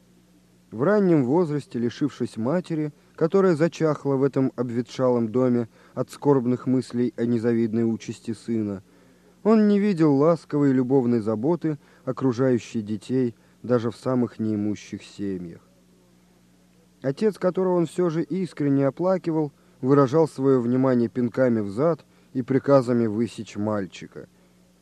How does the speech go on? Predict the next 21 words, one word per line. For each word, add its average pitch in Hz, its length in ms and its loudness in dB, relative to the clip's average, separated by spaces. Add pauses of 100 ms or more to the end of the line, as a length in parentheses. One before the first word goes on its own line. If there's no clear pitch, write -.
(180)
Теперь 175 440 2
же 160 260 -6 (360)
скука 202 460 -4
так - 320 -2
одолевала 143 600 2
молодого 123 480 2
барона, 147 580 -2 (360)
что - 240 0
он 214 100 2
только 208 300 0
порадовался 165 840 0
бы, 101 180 -8 (360)
если 131 280 -4
бы 120 160 0
отец 170 340 -4
вновь 135 380 -2
поучил 127 440 -4
его 113 240 -2
на 110 140 -2
свой 113 220 -6
лад, 139 340 -4